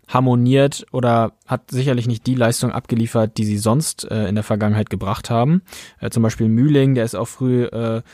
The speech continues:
runtergegangen. Den vergleiche ich ja auch dir gegenüber gerne mit dem, <laughs> mit dem Bastian Schweinsteiger, äh, von Kiel.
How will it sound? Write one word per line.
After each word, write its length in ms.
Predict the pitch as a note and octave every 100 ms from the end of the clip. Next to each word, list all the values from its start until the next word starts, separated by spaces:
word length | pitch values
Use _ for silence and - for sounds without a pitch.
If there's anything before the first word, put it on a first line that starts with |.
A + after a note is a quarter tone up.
| - _ -
runtergegangen. 960 | B2 D3+ C#3+ C3 C3 C#3+ D#3+ F3+ F#3+ -
Den 260 | B2+ C3 A#2+
vergleiche 400 | C3+ A#2+ C3+ D3+
ich 100 | C3+
ja 320 | C3+ C3 B2+ - _
auch 200 | C3 -
dir 380 | - A2 A#2+ F3+
gegenüber 460 | A#2+ A2 G2+ G#2+ G#2+
gerne 380 | A#2 A#2 B2 A2+
mit 220 | A#2 -
dem, 280 | A#2 A#2 A2+ -
<laughs> 120 | B2
mit 160 | A2+ A#2+
dem 100 | B2
Bastian 320 | C3 - C3+
Schweinsteiger, 840 | - B2+ B2+ - A2+ G#2+ G#2 G2+ - - - -
äh, 400 | A2 G2+ G2+ G#2+
von 260 | A#2+ A2
Kiel. 380 | - A#2 G#2+